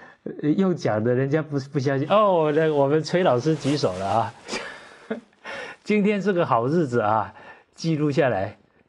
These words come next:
啊，二零二一年一月二号。<laughs> 哦，我们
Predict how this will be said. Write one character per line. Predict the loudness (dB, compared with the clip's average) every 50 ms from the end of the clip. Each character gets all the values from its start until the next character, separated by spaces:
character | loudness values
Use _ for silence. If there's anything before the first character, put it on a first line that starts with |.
| _ _ -18
啊， | -16 -16 -8 -4
二 | -2 0 0
零 | 0 0 -2 -2 0
二 | 2 2 2
一 | 2 2 0
年 | 0 -2 -4 -4 -2
一 | 0 0 2
月 | 2 2 2
二 | 0 0 0
号。 | 0 0 -2 -2 -4 -8 -14 -14 -16 -18 -20 -20 -20 -20 -20 -20 -20 _ _ -20 -20 _ _ _ _
<laughs> | _ _ _ _ _ _ _ -20 -20 -20 -20 -20 -20 -20 -20 -20 -20 _ _
哦， | -4 0 2 2 2
我 | 2 4 2 2 2
们 | 2 2 0 0 0 -2 -4 -6 -8 -14